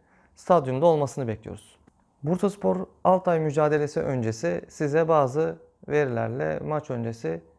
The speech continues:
aydınlatmaya çalıştım arkadaşlar. Yorum ve düşüncelerinizi, e, paylaşırsanız sevinirim. Ayrıca kanalıma abone olmayı lütfen unutmayın.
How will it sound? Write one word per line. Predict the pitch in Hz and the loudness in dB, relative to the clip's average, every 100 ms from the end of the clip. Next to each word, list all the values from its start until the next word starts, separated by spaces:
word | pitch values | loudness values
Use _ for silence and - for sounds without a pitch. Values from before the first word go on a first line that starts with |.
| _ | _
aydınlatmaya | - 151 139 131 127 123 | 0 2 2 -2 -4 -8
çalıştım | 113 107 117 | -8 -8 -8
arkadaşlar. | 110 113 110 - - _ _ _ _ _ - | -8 -8 -10 -12 -14 _ _ _ _ _ -4
Yorum | 180 180 170 | -2 0 0
ve | 156 | -2
düşüncelerinizi, | 151 165 156 147 131 123 147 175 175 _ _ _ _ | -2 -2 0 0 -2 -4 -6 -8 -12 _ _ _ _
e, | 139 131 131 | -8 -8 -4
paylaşırsanız | 175 175 147 - 120 135 143 | 0 2 0 -2 -8 -8 -8
sevinirim. | - 143 117 143 - _ _ | -6 -4 -4 -6 -12 _ _
Ayrıca | - 165 156 143 | -2 0 0 -2
kanalıma | 139 151 147 143 147 | -2 -2 -2 -2 -2
abone | 147 147 | 0 0
olmayı | 131 120 147 170 175 | -2 -2 -6 -8 -6
lütfen | 165 156 143 | -6 -4 -6
unutmayın. | 147 135 - 147 | -6 -6 -6 -8